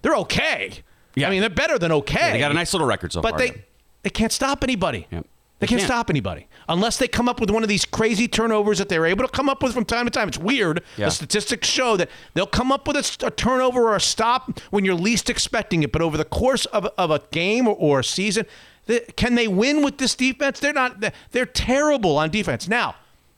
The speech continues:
Speaker 1: I'll answer my own question for you.
Speaker 2: Okay.
Speaker 1: Maybe, maybe, maybe Jamal Adams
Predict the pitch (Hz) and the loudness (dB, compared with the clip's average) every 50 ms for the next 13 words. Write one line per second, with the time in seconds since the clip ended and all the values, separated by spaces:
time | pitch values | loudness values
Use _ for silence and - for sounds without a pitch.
0 | _ _ _ _ _ _ _ _ _ _ - - _ _ _ _ _ _ _ _ | _ _ _ _ _ _ _ _ _ _ -20 -20 _ _ _ _ _ _ _ _
1 | _ _ _ 170 185 196 208 208 208 214 202 - 196 190 185 175 170 165 156 - | _ _ _ -2 0 0 0 0 0 0 0 0 0 2 2 2 2 2 0 0
2 | - 147 127 120 - - 101 - - 98 78 73 - - - _ _ - 113 107 | 0 0 0 0 -2 -6 -10 -10 -12 -12 -14 -14 -16 -20 -20 _ _ -4 -2 -2
3 | 123 - - - - _ _ _ - - _ _ _ _ _ _ _ _ _ _ | -2 -2 -4 -6 -8 _ _ _ -20 -20 _ _ _ _ _ _ _ _ _ _
4 | _ _ _ _ - _ _ _ _ _ _ _ _ _ _ _ 120 131 151 185 | _ _ _ _ -20 _ _ _ _ _ _ _ _ _ _ _ -4 0 2 2
5 | 220 233 254 269 269 247 269 254 247 233 190 160 170 180 180 185 185 180 165 151 | 4 4 2 2 2 2 2 2 2 2 0 0 0 2 2 2 0 0 0 0
6 | 185 185 170 151 139 139 131 123 117 107 110 110 110 120 131 - _ _ _ _ | 0 0 -2 -2 -2 0 0 0 -2 -2 -4 -6 -6 -8 -10 -14 _ _ _ _
7 | _ _ _ _ _ _ _ _ _ _ _ - - - 156 151 143 147 156 170 | _ _ _ _ _ _ _ _ _ _ _ -8 -4 -2 -2 0 2 4 4 4
8 | 185 202 208 208 185 156 147 139 131 127 120 120 127 - - - - | 4 4 2 2 0 0 0 0 0 0 0 0 0 -2 -6 -8 -10